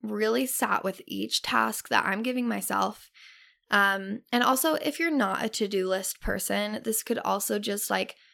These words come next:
write down everything that you feel like you need to do in a day, right? You might just have, like, a mental checklist of all the things that you need to do. Just write all of that down and then do the same process. So, um, once I was,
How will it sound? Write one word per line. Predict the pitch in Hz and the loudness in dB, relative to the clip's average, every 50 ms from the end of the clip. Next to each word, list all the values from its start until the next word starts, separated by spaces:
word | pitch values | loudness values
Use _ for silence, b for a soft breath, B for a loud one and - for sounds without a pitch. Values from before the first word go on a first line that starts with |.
| b b b b b _ _ - | b b b b b _ _ 4
write | 233 233 226 247 240 | 8 8 8 8 8
down | 269 247 269 269 - | 6 4 4 4 2
everything | - 202 208 202 208 - 208 208 | 2 2 2 2 2 2 0 0
that | 196 190 | 0 -2
you | 196 196 | -4 -6
feel | - - - - 226 208 196 196 | -6 -8 -4 0 2 4 6 6
like | 190 185 185 185 | 6 4 4 2
you | - 185 | 0 -2
need | 185 180 175 214 | 0 -2 -2 -4
to | 214 | -6
do | 196 - 104 98 | -6 -4 -4 -4
in | 98 - | -4 -4
a | - - | -6 -4
day, | - - 95 67 - 107 220 226 - | -2 -2 0 0 -2 -4 -6 -6 -4
right? | - - 190 190 190 | -2 0 0 0 -2
You | 196 208 | -2 -2
might | 202 202 208 | -2 -2 -2
just | - 220 214 | -2 -4 -4
have, | - 208 208 | -2 -2 -2
like, | 190 185 | -2 -2
a | 185 | -2
mental | 185 185 185 175 170 190 - - 233 226 | -2 -2 -2 -2 -2 -2 -2 -2 -2 0
checklist | 226 - 247 247 247 - 277 277 285 294 285 - - - - | 0 2 2 2 2 0 0 0 0 0 -2 -4 -6 -6 -6
of | - 269 | -4 0
all | 269 - 277 277 | 4 4 4 2
the | 277 | 2
things | 277 - 294 285 285 | -2 -2 0 0 0
that | 285 - | 0 0
you | - 277 | 0 0
need | 277 285 277 254 | 0 0 -2 -4
to | 277 269 | -4 -4
do. | 285 294 285 294 302 302 - _ _ _ _ _ _ - | -4 -2 -2 -4 -6 -8 -12 _ _ _ _ _ _ -6
Just | - 254 226 247 | -2 -2 4 6
write | 254 240 254 | 6 8 8
all | - 262 262 | 8 8 6
of | 254 247 | 6 4
that | 254 208 214 214 | 2 2 2 2
down | 208 196 202 - - 240 247 - | 0 -2 -2 -2 -2 -4 -4 -2
and | 208 202 | -2 -2
then | 196 202 | -2 -2
do | 202 196 | -4 -4
the | - 190 | -2 -4
same | 185 - 202 185 - | -2 -2 -2 -2 -4
process. | - - - - - - 120 120 - - - - - - _ _ _ _ _ _ _ _ _ _ _ _ _ _ _ _ _ _ - - 285 | -4 -6 -6 -6 -6 -8 -8 -8 -8 -8 -8 -8 -8 -10 _ _ _ _ _ _ _ _ _ _ _ _ _ _ _ _ _ _ -10 -8 -6
So, | 269 - - 220 208 202 202 214 B B B B B B B B B B B B B B B B B B B B - | -2 2 4 6 6 6 4 2 B B B B B B B B B B B B B B B B B B B B 8
um, | 254 240 233 220 208 208 208 - - | 10 10 10 10 8 4 0 -2 2
once | 226 233 233 254 247 302 | 4 4 4 6 6 4
I | 294 | 4
was, | 311 320 311 285 - - | 4 2 0 -2 -4 -6